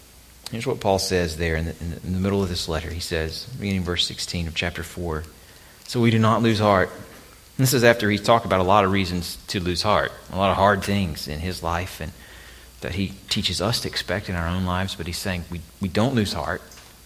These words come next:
Why? Well, though our outer self is wasting away,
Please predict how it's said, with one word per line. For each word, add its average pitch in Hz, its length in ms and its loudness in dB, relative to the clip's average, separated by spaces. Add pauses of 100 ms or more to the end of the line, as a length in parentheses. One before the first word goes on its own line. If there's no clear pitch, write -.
(140)
Why? 131 340 0 (800)
Well, 113 240 -2 (1160)
though 104 140 4
our 95 140 4
outer 107 240 2
self 110 400 0
is 90 120 -4
wasting 101 420 0
away, 98 360 -2